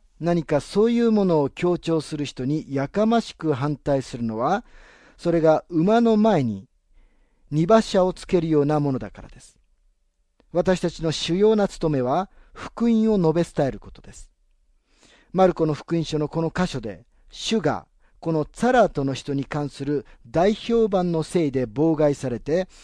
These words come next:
カペナウムをしばらく離れて、その後戻ってこなければならなかったことを見ています。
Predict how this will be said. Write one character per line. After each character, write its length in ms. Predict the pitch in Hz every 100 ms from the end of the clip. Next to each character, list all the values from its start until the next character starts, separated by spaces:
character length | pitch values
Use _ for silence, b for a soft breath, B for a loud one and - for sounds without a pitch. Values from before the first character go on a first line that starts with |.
| B B -
カ 160 | 165
ペ 180 | 165 240
ナ 140 | 247
ウ 100 | 226
ム 160 | 156 135
を 60 | 131
し 240 | - 147
ば 140 | 160 214
ら 140 | 208
く 140 | 196
離 260 | 160 147 131
れ 100 | 110
て、 260 | - 87 - b b
そ 200 | - -
の 160 | 190 190
後 240 | 180 156
戻 320 | 147 147 151 220
っ 40 |
て 200 | - 214
こ 140 | -
な 140 | 170 156
け 120 | 156
れ 120 | 143
ば 160 | 151 156
な 200 | 127 135
ら 100 | 170
な 140 | 180
か 120 | 160 151
っ 60 | -
た 140 | 147
こ 140 | 147
と 180 | - 202
を 60 | 170
見 140 | 165
て 100 | 123
い 80 | 95
ま 100 | 101
す。 200 | - -